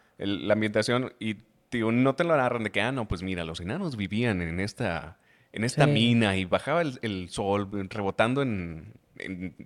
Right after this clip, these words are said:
Speaker 1: no, no sé, en espejos creados de, de algún material". No, no, no, no, no te lo están narrando, güey. Te lo están mostrando y la manera que te lo muestran, la, la epicidad, lo épico que te lo ponen,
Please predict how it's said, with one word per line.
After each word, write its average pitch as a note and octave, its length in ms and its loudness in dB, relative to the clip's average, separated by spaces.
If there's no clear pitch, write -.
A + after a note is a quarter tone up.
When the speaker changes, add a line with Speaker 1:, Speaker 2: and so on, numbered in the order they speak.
Speaker 1:
no, G2 160 -4
no G2 80 -4
sé, G2+ 120 -4
en G2+ 140 0
espejos G#2 480 2
creados F2+ 440 0
de, D#2+ 400 -8
de F2+ 120 -4
algún F#2 260 -2
material". F#2 380 -2
No, A#2+ 120 0
no, F#2+ 100 0
no, D#2+ 100 -2
no, G2+ 180 -2
no - 20 -14
te D#3 160 -2
lo D3+ 340 -4
están D#3+ 160 0
narrando, A2 400 2
güey. B1+ 120 -12
Te G#2+ 80 -2
lo G2+ 40 -2
están B2 200 0
mostrando D#3+ 520 0
y G#2+ 180 -6
la G#2+ 180 2
manera G#2 320 0
que D#3 100 -6
te B2+ 100 -4
lo G2+ 60 -2
muestran, G2+ 640 -4
la, F2+ 340 -8
la G#2+ 220 0
epicidad, A2 800 0
lo B2 240 0
épico A#2+ 380 -6
que G#2 100 -12
te F#2 100 -10
lo F2+ 140 -6
ponen, A#2 260 -6